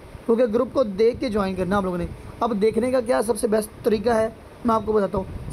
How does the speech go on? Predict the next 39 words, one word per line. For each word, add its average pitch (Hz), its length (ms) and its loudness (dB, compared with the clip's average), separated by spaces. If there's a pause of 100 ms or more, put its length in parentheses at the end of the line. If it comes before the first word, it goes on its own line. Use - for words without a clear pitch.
सबसे 254 200 0
पहले 262 220 0
क्या 269 160 2
चीज़ 247 280 -4
आपका, 240 600 0 (120)
आपने 226 240 0
ये 240 140 0
देखना 240 260 0
है 254 140 -4 (320)
कि 254 100 -2
क्या 247 220 0
ये 254 140 0
ग्रुप 240 280 -2
public 226 340 0
है 233 220 2
कि 226 120 -4
नहीं 214 160 -2
है। 185 220 -4
जिस 196 160 -8
तरह 226 120 0
कि 226 80 -2
मैंने 214 160 0
ये 220 80 2
tick 214 200 -6
किया 220 220 2
है, 240 100 -6 (460)
इसका 240 240 0
लिखा 240 220 -2
हुआ 247 100 2
है 254 60 0
ना 262 100 -4
public 226 320 -2
ग्रुप, 190 180 0 (580)
अब 240 140 2
ये 269 100 0
तो 269 100 2
पब्लिक 233 540 -4
दिख 226 180 -4
गया। 262 200 2